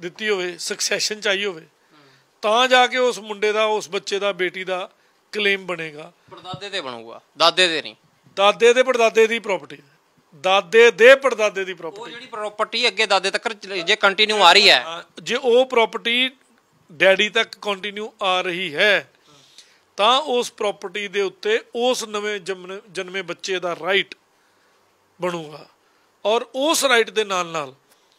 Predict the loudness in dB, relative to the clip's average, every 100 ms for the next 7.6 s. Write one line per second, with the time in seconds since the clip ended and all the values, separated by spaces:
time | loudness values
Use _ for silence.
0 | _ _ -14 -6 -4 -4 -6 -6 -4 -4
1 | -6 -6 -6 -6 -6 -12 -12 -10 -12 -12
2 | -20 _ _ _ _ _ -6 -2 0 0
3 | -4 -2 0 2 2 4 4 2 -4 -4
4 | -8 -8 _ _ _ _ -12 -10 -2 0
5 | 2 4 4 4 4 2 0 -2 -2 -2
6 | -4 -2 -4 -4 -10 -12 _ _ _ _
7 | -12 -10 -6 0 0